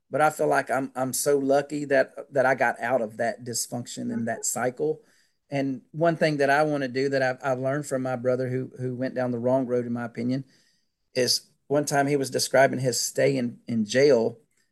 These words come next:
Speaker 1: as, as striped sunshine. And I'm like, "What are you talking about?"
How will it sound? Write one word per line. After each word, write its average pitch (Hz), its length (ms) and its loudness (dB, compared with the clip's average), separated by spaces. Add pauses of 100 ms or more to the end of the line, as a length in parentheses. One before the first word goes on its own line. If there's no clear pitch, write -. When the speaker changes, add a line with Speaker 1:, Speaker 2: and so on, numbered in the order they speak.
(380)
Speaker 1:
as, 120 340 -2
as 117 200 6
striped - 480 4 (140)
sunshine. - 760 0
And 147 100 -8
I'm 180 80 -8
like, 143 160 -12
"What 185 100 -8
are 220 40 -6
you 185 80 -8
talking 160 320 -12
about?" - 260 -12